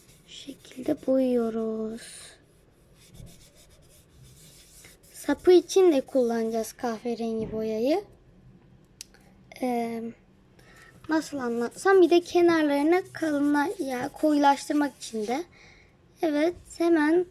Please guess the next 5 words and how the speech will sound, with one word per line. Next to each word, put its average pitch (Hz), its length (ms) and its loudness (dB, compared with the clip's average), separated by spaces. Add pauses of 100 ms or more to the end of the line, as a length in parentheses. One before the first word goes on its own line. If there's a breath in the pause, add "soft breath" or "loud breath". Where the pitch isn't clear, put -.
turuncu 285 580 0
boyamıza 262 500 0
geçelim. 233 600 -6 (2250 soft breath)
Dışlardan 269 880 2
başlayacağız 233 960 -4